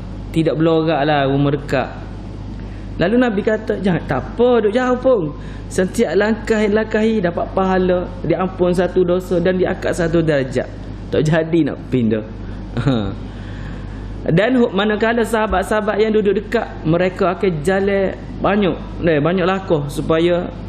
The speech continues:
langkah nak pergi masjid tu jadi banyak. Dan hari ni Allah bagi nikmat kita, ada kenderaan, ada kereta, ada motor dan sebagainya. Sayyidina Bilal radhiyallahu anhu pernah tanya Nabi,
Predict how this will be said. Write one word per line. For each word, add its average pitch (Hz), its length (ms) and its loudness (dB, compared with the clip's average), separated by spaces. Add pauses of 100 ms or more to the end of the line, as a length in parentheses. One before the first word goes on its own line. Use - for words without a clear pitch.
(220)
langkah 165 560 0 (240)
nak 156 240 0
pergi 170 100 4
masjid 170 300 2
tu 160 160 -2
jadi 156 240 0
banyak. 113 360 0 (2500)
Dan 180 240 2
hari 175 160 2
ni 196 220 4
Allah 160 260 2
bagi 165 240 2
nikmat 156 320 2
kita, 175 460 -2 (260)
ada 127 220 0
kenderaan, 127 880 0 (680)
ada 131 240 0
kereta, 143 540 0
ada 135 80 0
motor 139 480 0
dan 127 160 0
sebagainya. 113 640 0 (720)
Sayyidina 143 480 0
Bilal 156 320 2 (160)
radhiyallahu 151 560 0
anhu 156 160 0
pernah 160 240 -2
tanya 170 240 0
Nabi, 175 480 0